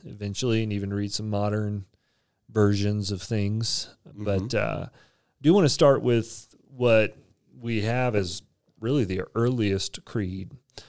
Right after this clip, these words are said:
Speaker 1: and the faith that we would cling to, and that's the Apostles' Creed. And I just wanna read the whole thing. And for most listeners, this will be familiar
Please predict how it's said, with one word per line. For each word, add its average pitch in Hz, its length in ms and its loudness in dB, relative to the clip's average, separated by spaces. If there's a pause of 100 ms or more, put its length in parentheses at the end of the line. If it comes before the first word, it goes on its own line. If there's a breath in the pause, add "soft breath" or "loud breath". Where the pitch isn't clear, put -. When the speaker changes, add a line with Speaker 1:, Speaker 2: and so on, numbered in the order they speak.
(440 loud breath)
Speaker 1:
and 98 360 -2
the 95 440 -2 (360 loud breath)
faith - 580 -2
that 101 200 -2
we 101 160 -4
would 92 280 -8 (1000)
cling 104 360 -6
to, 104 340 0
and 120 100 -6
that's 95 240 -6
the 104 140 -6
Apostles' 101 600 -8
Creed. 117 560 -4 (680 loud breath)
And 113 180 2
I 127 80 6
just 151 120 2
wanna 135 140 0
read 135 140 -2
the 120 80 2
whole 135 180 2
thing. 131 420 -4 (160)
And 104 300 -4
for 107 100 -6
most 107 340 -2
listeners, 101 540 -2
this 101 220 -4
will 104 100 -4
be 98 260 -2
familiar 98 960 -2